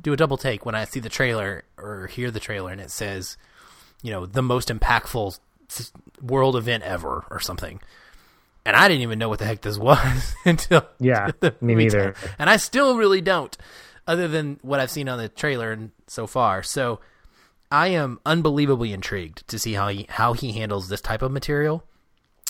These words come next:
Speaker 1: and what this story is. Um, his imagination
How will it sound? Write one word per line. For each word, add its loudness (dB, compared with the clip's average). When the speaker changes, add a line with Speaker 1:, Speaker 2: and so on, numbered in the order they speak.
Speaker 1:
and -4
what -4
this -4
story -4
is. -8
Um, -8
his -2
imagination -2